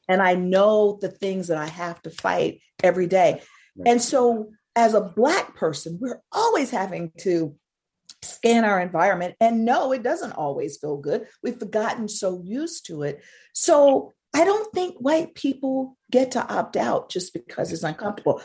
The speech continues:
Speaker 1: I think white people do opt out, but I
Speaker 2: Exactly.
Speaker 1: don't think if you claim to be a person who is a, of a higher level of consciousness,
Speaker 2: Mm-hmm.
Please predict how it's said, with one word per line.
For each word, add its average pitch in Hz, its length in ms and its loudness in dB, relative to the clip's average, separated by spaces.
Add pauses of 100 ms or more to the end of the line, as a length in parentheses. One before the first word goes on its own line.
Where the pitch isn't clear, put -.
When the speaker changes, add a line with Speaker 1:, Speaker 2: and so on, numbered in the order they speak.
(100)
Speaker 1:
I 196 40 2
think 202 240 2
white 165 240 4
people 151 240 -2
do 494 340 4
opt - 300 0
out, 82 320 0 (200)
but 127 220 0
I 170 80 6
Speaker 2:
Exactly. 170 40 4
Speaker 1:
don't 170 220 0 (140)
think 233 300 -4
if 180 200 -2
you 175 220 -10
claim 269 640 0
to 190 120 -4
be 107 460 -6
a - 60 -20
person - 480 -2 (260)
who 185 140 4
is 175 160 2
a, 160 140 4 (120)
of 156 80 -2
a 139 60 -4
higher 202 360 -2
level 160 320 -4
of - 120 -16
consciousness, - 1160 -6
Speaker 2:
Mm-hmm. 104 460 -6